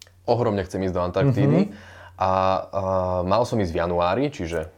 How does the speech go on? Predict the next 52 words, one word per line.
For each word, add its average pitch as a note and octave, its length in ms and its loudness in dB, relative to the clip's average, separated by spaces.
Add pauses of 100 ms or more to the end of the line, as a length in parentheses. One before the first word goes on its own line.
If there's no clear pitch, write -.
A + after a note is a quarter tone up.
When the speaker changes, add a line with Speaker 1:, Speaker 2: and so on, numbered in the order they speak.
(240)
Speaker 1:
za E2 240 -4
chvíľu. F#2 220 -2
Mal G#2 160 2
som - 80 0
vlastne A2+ 180 2
stráviť G2+ 560 0
Nový G#2+ 300 0
rok, G2+ 480 -2
Silvester, G2+ 640 0
už F#2 160 -6
na G2+ 160 4
Speaker 2:
Ok. B2+ 80 2
Speaker 1:
lodi C3 160 2
na A2 160 0
ceste - 240 -6
do, F2+ 160 -4
k - 100 0
Antarktíde, F#2+ 540 2
Speaker 2:
Mhm. E3+ 80 4
Speaker 1:
čiže C#3 160 0
vlastne F#2+ 320 0
akoby F#2 320 0
padol G2+ 320 2
prvý B2 240 2
január B2+ 500 4
a G2 120 6 (120)
všetci F2 300 -6
by F#2+ 80 -4
sme F#2+ 100 -2
sa F#2 80 -4
tam F2+ 140 -2
štrngali, G2 480 -2
že F#2 80 -4
hurá, G#2 240 0
Nový G2 240 0
rok, - 160 2
tak F#2 160 -4
ja F#2+ 80 2
by F#2 80 -4
som F#2+ 160 -6
mal E2+ 80 -2
na F2 80 0
dohľad D#2+ 320 -2
Antarktídu F#2 580 -4
a D#2 240 0
ďalší F#2 380 -2
deň F#2 80 -2
by F2+ 100 -6
som F2+ 140 -6
na F2 80 -4
nej E2+ 100 -6
vystupoval. A#2+ 600 -2